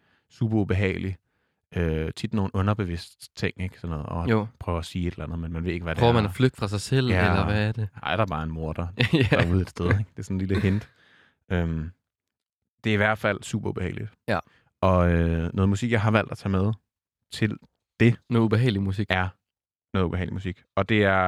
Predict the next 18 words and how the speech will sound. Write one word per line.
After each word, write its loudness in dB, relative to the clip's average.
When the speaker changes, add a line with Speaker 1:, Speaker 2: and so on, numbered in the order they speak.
Speaker 1:
øh, -6
måske -4
en -2
af -2
de -4
mest -4
sådan -6
uhyggelige 0
artister -4
derude. -2
Speaker 2:
Ja. 2
Speaker 1:
Det 2
er 2
ingen 2
ringere 2
end 2
Marilyn 0
Manson. -4